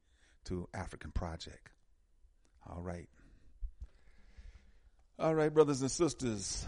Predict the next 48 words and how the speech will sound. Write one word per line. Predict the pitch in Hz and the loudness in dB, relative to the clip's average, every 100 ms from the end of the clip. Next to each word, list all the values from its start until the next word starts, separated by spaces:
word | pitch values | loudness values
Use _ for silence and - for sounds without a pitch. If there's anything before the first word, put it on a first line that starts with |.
| - | -4
Wadada's | 113 120 147 117 107 | 0 4 4 4 2
Healthy | 117 123 | 0 2
Market | 120 113 | -2 -2
and | 113 | -6
Juice | 104 135 113 | -4 -4 0
Bar, | 120 117 | 2 4
located | 110 117 127 123 110 | 4 4 2 2 2
in | 104 | 4
the | 104 | 4
West | 113 - | 4 4
End | 113 110 | 4 4
and | 98 85 - - - - | 2 -2 -8 -16 -16 -2
right | 107 | 2
on | 104 92 107 | 2 0 -2
Ralph | - 104 | 0 2
David | 107 101 | 2 0
Abernathy | 107 98 104 101 98 | 0 0 -2 -4 -2
Boulevard, | 101 110 101 107 | 0 0 2 2
across | - 120 123 | 2 0 -2
the | - | -4
street | - 120 | -2 -2
from | - 98 | -2 -8
Soul | - 107 98 | 0 0 2
Vegetarian | 98 87 - 139 147 92 | -2 -4 -2 0 0 -4
Restaurant, | 98 - - 92 - - - | -8 -10 -8 -8 -10 -18 4
up | - 220 | 6 6
the | 202 | 2
street | 214 214 | 2 4
from | 208 | 4
the | 170 | 4
Shrine | - 196 | 6 6
of | 185 | 6
the | 170 | 6
Black | 185 170 | 6 6
Madonna. | 151 180 180 156 - - - - - | 4 4 4 0 -4 -16 -20 -20 -6
And | 107 | -4
the | 101 | 0
Shrine | 131 113 | 0 0
of | |
the | 107 | 0
Black | 110 104 | 0 0
Madonna, | 104 104 117 104 | -2 -2 -2 -4
of | 90 | -4
course, | - 104 - | -2 -2 -4
will | 95 95 98 - - - | -4 -4 -6 -12 -20 -12
be | - 98 | -8 -2
open | 120 - 98 98 - | 0 4 4 2 -4
today | 92 - 101 92 | -6 0 2 2